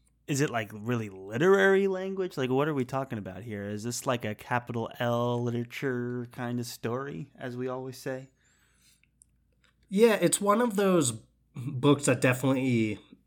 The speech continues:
Speaker 2: <clears throat> for genre writing, sits closer to that capital L side.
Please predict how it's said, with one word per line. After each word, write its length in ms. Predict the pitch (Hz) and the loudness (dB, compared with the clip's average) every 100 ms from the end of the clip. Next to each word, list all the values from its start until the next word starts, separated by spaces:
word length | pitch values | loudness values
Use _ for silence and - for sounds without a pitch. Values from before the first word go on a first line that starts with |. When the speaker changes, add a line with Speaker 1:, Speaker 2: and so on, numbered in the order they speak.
| _ _ _ _ - | _ _ _ _ -12
Speaker 2:
<clears throat> 60 | 135 127 - _ | -6 -6 -8 _
for 280 | - 156 151 | 6 8 8
genre 520 | 120 120 117 117 110 | 6 2 0 -2 -4
writing, 560 | 98 107 104 92 92 92 _ _ _ | -4 -4 -4 -6 -12 -16 _ _ _
sits 460 | - - 143 127 - | -4 2 2 2 -4
closer 720 | - 123 117 123 123 120 104 | -6 -2 0 0 -2 -4 -8
to 580 | - - 123 113 110 104 | -8 -4 0 0 0 -4
that 260 | 98 95 - | -8 -10 -10
capital 480 | 101 98 101 98 | -8 -6 -6 -8
L 160 | 95 92 | -8 -8
side. 580 | - 95 92 92 92 | -8 -8 -10 -12 -14